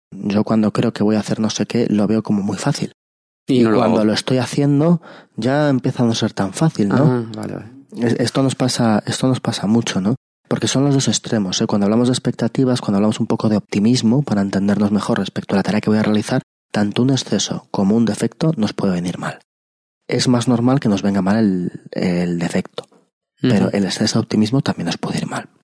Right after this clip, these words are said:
Speaker 1: Entonces, empezamos por aquí. Dentro de nuestro primer factor, las expectativas, ¿qué podemos hacer para incrementar unas bajas expectativas, una baja confianza, un optimismo deficiente?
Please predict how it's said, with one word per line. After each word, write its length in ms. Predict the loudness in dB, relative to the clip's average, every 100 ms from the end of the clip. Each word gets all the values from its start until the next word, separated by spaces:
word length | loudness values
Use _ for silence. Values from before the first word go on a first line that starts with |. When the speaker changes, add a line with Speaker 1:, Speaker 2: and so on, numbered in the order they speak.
| _ _ _ _ _ _ -4
Speaker 1:
Entonces, 500 | 0 2 0 0 -4 -2
empezamos 440 | 0 0 -2 -2
por 160 | -2 -2
aquí. 220 | 0 -2 -4 _ _ -4
Dentro 240 | -2 2
de 40 | 2
nuestro 240 | 0 -2
primer 240 | 0 0 0
factor, 460 | -4 -2 -2 -2 -4
las 180 | -4 -4
expectativas, 680 | -4 -4 -4 0 2 2 -2 _ _ _ -4
¿qué 120 | -2
podemos 400 | 2 2 2 2
hacer 320 | 0 0 0
para 180 | 0 -2
incrementar 580 | 0 0 0 0 0 0
unas 420 | 0 2 2 2
bajas 320 | 0 -2 0 -2
expectativas, 640 | -2 -4 -4 -2 -2 -2 0
una 240 | 2 2
baja 280 | 0 -2 -2
confianza, 720 | -2 -2 0 0 -2 -4 -2
un 440 | 2 2 4 4
optimismo 580 | 2 0 -2 0 2 0
deficiente? 600 | -2 -4 -8 -8 -8 -12